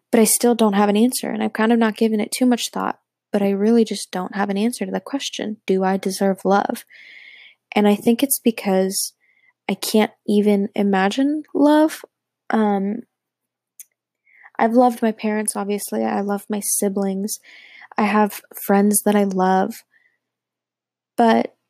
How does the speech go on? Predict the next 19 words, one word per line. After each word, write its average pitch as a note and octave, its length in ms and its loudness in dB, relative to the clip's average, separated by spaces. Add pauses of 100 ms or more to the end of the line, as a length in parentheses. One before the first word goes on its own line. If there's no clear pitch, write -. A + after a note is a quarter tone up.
(220)
in A3 120 4
a A3 80 4
romantic A3 600 2
relationship, G#3+ 720 -2
I G#3+ 80 -2
struggle G#3+ 760 -2 (180)
to - 140 -6
see F#3+ 500 -2
the G3 140 -2
benefit. A3+ 680 0 (2500)
And G#3+ 240 4
I G#3+ 60 0
think A3+ 260 0
that A3+ 140 -2
kind G#3+ 200 0
of G#3+ 60 0
draws G3+ 300 -2
back F#3+ 300 -4
to F#3+ 460 -4